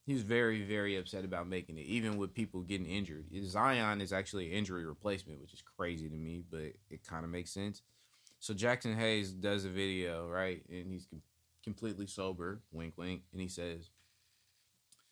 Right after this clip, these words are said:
"The N B A, as far as I'm concerned, could suck my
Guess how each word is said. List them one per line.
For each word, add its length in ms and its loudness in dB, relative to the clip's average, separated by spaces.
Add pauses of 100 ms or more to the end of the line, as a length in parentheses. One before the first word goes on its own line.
(1300)
"The 160 2
N 220 12
B 220 12
A, 440 12 (160)
as 120 -2
far 260 10
as 120 8
I'm 160 10
concerned, 680 4
could 120 -2
suck 340 8
my 260 10